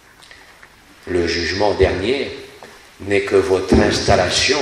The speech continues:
sur le trône, entouré des mille dieux, entouré des quatre anges, des éléments, entouré des milliers d'archanges,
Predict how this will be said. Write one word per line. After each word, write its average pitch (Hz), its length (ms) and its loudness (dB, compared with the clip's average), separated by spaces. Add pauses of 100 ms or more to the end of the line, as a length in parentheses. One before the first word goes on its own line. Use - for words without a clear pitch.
(880)
sur 92 180 -4
le 90 200 -2
trône, 92 400 0 (1400)
entouré 95 500 2
des 95 140 0
mille 90 320 -4 (260)
dieux, 95 640 -4 (720)
entouré 98 500 -2
des 92 120 0
quatre - 300 -2 (720)
anges, 117 400 0 (1160)
des 85 220 -4
éléments, 82 440 -6 (1400)
entouré 98 440 0
des 92 140 -2
milliers 92 340 -2
d'archanges, 123 680 -2